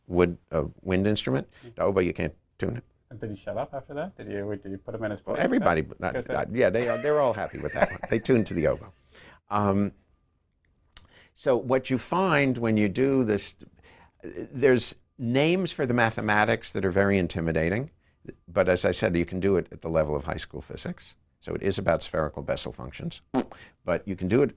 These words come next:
Speaker 1: high. The deal is that this guy has all of the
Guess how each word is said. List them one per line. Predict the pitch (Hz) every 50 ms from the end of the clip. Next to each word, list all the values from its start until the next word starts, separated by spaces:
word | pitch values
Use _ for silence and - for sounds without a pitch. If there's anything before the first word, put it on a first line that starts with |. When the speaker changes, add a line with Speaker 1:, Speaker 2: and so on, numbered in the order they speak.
| _ -
Speaker 1:
high. | 107 104 95 - - - - - - _ _
The | - 113
deal | 98 - 147 180 196 220 190 156 -
is | 120 117 110 113 113 110 - - _ _ _ _ -
that | 101 110 110 107 - - _ -
this | 117 104 139 190 208 208 -
guy | - - 127 117 110 107 107 107 107 110 113 113 - _ _ _
has | _ - - - 117 110 110 107 107 107 107 107 104 104 110 110 - - - _ _ _ _ _ _ _ _ _ -
all | 107 113 127 139 147 156 160 160 160 156 147 - - -
of | - 113 113 113 117 120 117 110 110 101 90
the | 98 104 98 95 90